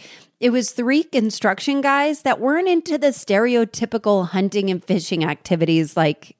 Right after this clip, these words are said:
their peers. They were really into gaming. And they were concerned that they were, there were too many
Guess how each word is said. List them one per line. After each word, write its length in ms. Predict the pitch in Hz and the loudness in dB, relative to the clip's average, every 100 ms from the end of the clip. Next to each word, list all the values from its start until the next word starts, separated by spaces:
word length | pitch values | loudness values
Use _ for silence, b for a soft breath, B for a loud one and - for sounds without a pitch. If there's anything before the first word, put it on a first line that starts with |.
| _ | _
their 200 | - 202 | -2 -2
peers. 600 | 202 240 330 196 120 - B B B B B | -2 -4 0 0 -2 -12 B B B B B
They 100 | 226 | -2
were 160 | 247 254 | 2 2
really 440 | 180 196 240 262 | 2 2 2 2
into 260 | 185 170 196 | 2 0 -2
gaming. 560 | 202 311 285 156 - - b b b | 2 2 2 -2 -6 -16 b b b
And 280 | 214 226 233 | 0 2 2
they 80 | 269 | 0
were 160 | 339 | -2
concerned 640 | 330 349 262 - 254 269 262 | -4 -4 -4 -2 0 2 2
that 180 | 233 - | 2 2
they 180 | 214 214 | 2 2
were, 400 | 202 202 190 175 | 2 2 2 2
there 140 | 220 | 0
were 140 | 196 202 | 0 0
too 240 | - 247 | -2 -2
many 340 | 226 190 165 | 2 2 0